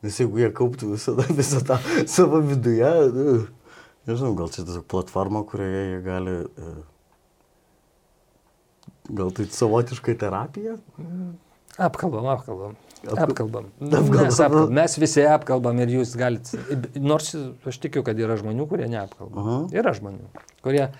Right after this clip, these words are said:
Speaker 2: arba kurie išklauso, bet nesivelia į šitas reikalus.
Speaker 1: Aš, vat, prisimenu tuos metus, kai, e, gyvenau su vienuoliais, ten buvo,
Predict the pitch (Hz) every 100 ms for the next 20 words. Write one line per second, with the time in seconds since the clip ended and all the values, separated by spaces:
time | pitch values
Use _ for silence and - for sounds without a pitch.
0 | - - 135 135 127 127 120 113 139 151
1 | 151 117 123 120 - 110 98 101 101 -
2 | - 101 - 110 107 110 113 _ - -
3 | - 95 107 95 101 92 95 98 98 131
4 | 113 104 104 98 120 - 85 - - -
5 | 82 80 80 - 85 87 95 95 85 82
6 | 82 95 107 - 85 87 90